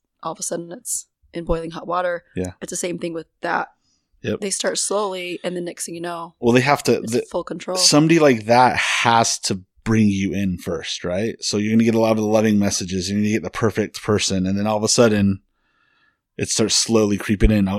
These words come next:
Speaker 2: I got the list up. I'll read it to you. So they tell blatant lies. They den-, they deny they ever said something, even though you have proof. Um, and the little thought about that is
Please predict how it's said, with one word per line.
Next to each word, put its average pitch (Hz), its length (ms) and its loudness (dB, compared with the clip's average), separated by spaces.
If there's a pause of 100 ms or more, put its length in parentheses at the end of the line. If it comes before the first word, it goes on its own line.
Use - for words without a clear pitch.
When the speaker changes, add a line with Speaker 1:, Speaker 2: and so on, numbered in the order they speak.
Speaker 2:
I 104 60 -4
got 147 200 2
the 117 60 0
list 113 280 4
up. 90 180 -4
I'll 101 100 -2
read 104 180 0
it - 120 -6
to 92 120 -6
you. 87 120 -6
So - 140 -6
they 98 100 0
tell 120 200 2
blatant 127 300 2
lies. 113 540 0 (1080)
They 107 160 4
den-, 107 280 6
they 110 140 4
deny 113 420 4
they 110 240 0
ever 110 200 0
said 107 260 2
something, 104 340 0
even 107 260 2
though 107 80 2
you 107 160 0
have 120 160 -2
proof. - 480 0 (1200)
Um, 98 240 -2 (240)
and 104 280 0 (140)
the 98 320 -4 (140)
little 110 180 0
thought 113 200 2
about 101 200 -2
that 107 220 0
is 92 400 -4